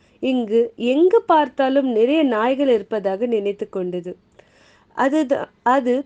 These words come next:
தன்னுடைய பிரதிபலிப்பு என்று உணராமல் குறைத்து கொண்டே இருந்தது.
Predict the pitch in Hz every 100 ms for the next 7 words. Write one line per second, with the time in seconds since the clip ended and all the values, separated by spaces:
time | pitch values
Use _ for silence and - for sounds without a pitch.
0 | _ 269 277 339 - _ _ 269 311 320
1 | 330 339 - _ 226 226 269 269 269 -
2 | 277 254 214 214 202 226 247 220 190 180
3 | 226 - _ _ 294 320 359 330 277 226
4 | 208 240 220 196 185 180